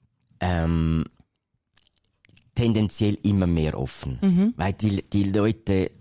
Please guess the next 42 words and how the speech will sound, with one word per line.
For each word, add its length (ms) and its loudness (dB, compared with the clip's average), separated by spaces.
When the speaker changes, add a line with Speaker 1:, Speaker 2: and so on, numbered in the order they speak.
Speaker 1:
Entschuldigung, 420 0
wenn 80 2
ich 120 -4
das 160 -8
sage, 240 -2
die 60 0
Leute 260 0
sind 200 -2
ja 60 -2
nicht 260 -4
dumm. 260 -2
Speaker 2:
Mhm. 320 2
Speaker 1:
Die 60 -2
sehen 320 0
ja, 200 0
was 200 -2
passiert. 580 -6
Die 60 0
sehen 260 0
ja, 100 2
dass 180 -4
ihr 140 2
Bankkonto 720 -4
immer 280 0
weniger, 400 0
weniger 340 0
wird. 380 -8
Und 220 -2
dann 120 2
suchen 400 0
sie 100 -6
nach 180 -2
Lösungen. 480 -2
Speaker 2:
Mhm. 360 0
Speaker 1:
Aber 220 -2
natürlich, 420 -2
weil 120 0
es 60 -4
eine 160 -2
neue 280 0
Technologie 760 -2
ist, 200 -8